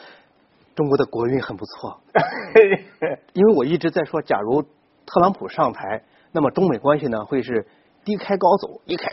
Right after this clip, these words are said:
始闹一阵儿啊，往后就，就会调整好了往前走。而希拉里如果上台，就会一直对中国施加更大的压力。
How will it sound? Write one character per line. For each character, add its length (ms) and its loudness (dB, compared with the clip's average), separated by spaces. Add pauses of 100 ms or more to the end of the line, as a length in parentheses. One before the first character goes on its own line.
(100)
始 100 -10
闹 260 -2
一 60 -8
阵 100 -8
儿 140 -8
啊， 160 0
往 160 -6
后 240 -2
就， 240 -6
就 120 -4
会 180 -2
调 220 -6
整 120 -4
好 140 -8
了 60 -2
往 100 -8
前 200 -12
走。 200 -12 (340)
而 160 6
希 160 -4
拉 140 4
里 120 0
如 140 -8
果 100 -2
上 220 -12
台， 120 -8
就 120 -8
会 160 -8
一 160 -12
直 180 -14
对 160 -4
中 200 -8
国 120 -8
施 140 -16
加 140 -8
更 160 -10
大 120 -8
的 100 -14
压 200 -10
力。 180 -10